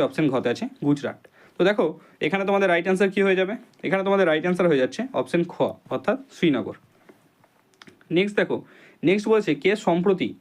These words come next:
প্রফেশনাল গলফ ট্যুর অফ ইন্ডিয়ার প্রেসিডেন্ট নিযুক্ত হয়েছেন? তো দেখো অপশন কতে আছে সৌরভ গাঙ্গুলি, অপশন খতে আছে মনু ভাকের, অপশন গতে আছে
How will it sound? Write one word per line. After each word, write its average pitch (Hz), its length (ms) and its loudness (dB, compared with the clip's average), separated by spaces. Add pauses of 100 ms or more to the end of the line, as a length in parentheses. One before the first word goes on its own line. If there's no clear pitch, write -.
(340)
প্রফেশনাল 214 540 2 (160)
গলফ 170 240 2 (160)
ট্যুর 202 180 4 (100)
অফ 147 80 -6 (140)
ইন্ডিয়ার 147 300 4 (120)
প্রেসিডেন্ট 156 460 0
নিযুক্ত 127 260 -4 (100)
হয়েছেন? - 260 -8 (680)
তো - 120 -4
দেখো 190 140 2 (100)
অপশন 196 280 0
কতে 175 220 2
আছে 196 180 -2
সৌরভ 156 320 2
গাঙ্গুলি, 147 360 2 (580)
অপশন 208 240 0 (160)
খতে 165 340 2
আছে 151 120 -4 (140)
মনু 151 280 4
ভাকের, 156 280 -2 (400)
অপশন 175 240 2 (100)
গতে 139 240 2
আছে 135 120 -6